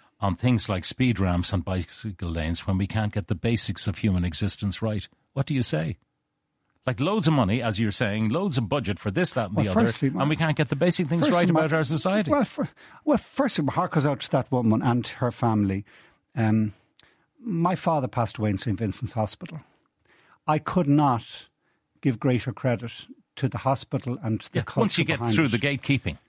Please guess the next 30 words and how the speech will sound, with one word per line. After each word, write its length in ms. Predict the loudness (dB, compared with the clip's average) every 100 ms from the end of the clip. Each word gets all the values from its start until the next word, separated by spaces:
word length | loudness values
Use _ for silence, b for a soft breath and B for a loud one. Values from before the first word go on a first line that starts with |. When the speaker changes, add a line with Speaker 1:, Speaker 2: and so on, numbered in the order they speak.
| _ -6
Speaker 2:
Yeah, 340 | 0 2 2 0 _
but 160 | -2 -2
i-, 40 | -2
i-, 320 | 0 0 2 0
it, 100 | 0
it's 220 | -2 0
important 420 | 0 2 0 0 2
that 100 | 2
we 100 | 4
don't 280 | 2 0
just 240 | 0 -2 2
write 280 | 0 2 2
off, 400 | 2 0 -8 b b b b -4
I 140 | -2
think, 240 | 0 2 2
everyone 260 | 2 2
in 60 | 2
our 60 | 2
health 180 | 0
service 400 | -2 0 0 -2
who, 120 | -2 2
in 80 |
my 180 | 4 4
mind, 360 | 4 4 0 0
do 120 | 0
a 60 | 2
really 220 | 2 0
good 180 | -2 -6
job. 380 | -4 -4 -6 -14 B B B B B _
And 500 | 2 4 4 2 -2